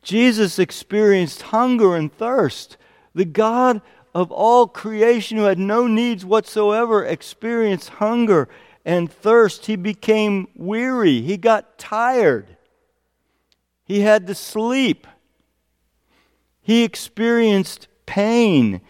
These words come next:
and we cannot even begin to fathom the pain that Jesus endured when he was beaten and scourged and nailed to a cross, and then having spikes dr-,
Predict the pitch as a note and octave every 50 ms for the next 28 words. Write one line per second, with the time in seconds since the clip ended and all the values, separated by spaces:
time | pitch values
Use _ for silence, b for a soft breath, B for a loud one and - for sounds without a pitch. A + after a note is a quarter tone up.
0 | b b b b b - C#3+ D3+ D3+ F3 G3+ A3 G#3+ - - - - G#3 G#3 G3+
1 | G3 G3 G3 F#3+ F#3+ - - F3 F3+ E3+ F3+ F3+ D#3+ E3+ E3+ F3+ F3 E3+ D#3 _
2 | - F3+ G3+ G#3+ A3 G#3 F#3 E3+ D#3+ D#3 D3+ C#3+ C3 _ - F3+ F3 F3 E3+ E3
3 | D#3+ D#3 C#3+ C3+ B2 C3+ F3+ F#3 F#3+ E3+ D#3+ D#3+ D3 - - - D#3 D#3+ D#3+ C#3
4 | C3 E3 F#3 F#3+ F#3 F3+ E3+ D3+ C3+ B B B B B D3+ D#3+ E3+ E3 D3+ D3
5 | B2+ A#2 A#2 A2+ A2+ - F#3 G3+ A3+ A3 F#3 A3+ D#3+ D3 C#3+ C3+ C3 C3 - -
6 | - _ - F#3 F#3+ G3 G3 F#3+ F3+ C#3+ B2 A#2+ B2+ C#3+ C3 C3+ C#3 D3 D#3 E3+
7 | F#3+ G3 F#3 E3+ D3+ D3 D3 C3+ B2 A#2 - - - D#3+ D#3+ F3 F#3+ F3+ C#3 A2+
8 | - - - b b b b b b b b b C#3+ D3 D#3 D3+ F#3 F#3+ F#3 E3+
9 | E3 F3+ F3+ D#3+ D#3+ D#3 C#3+ - - - - _ - F#3 F#3 G3 F#3+ - - -
10 | - C3+ B2+ D3+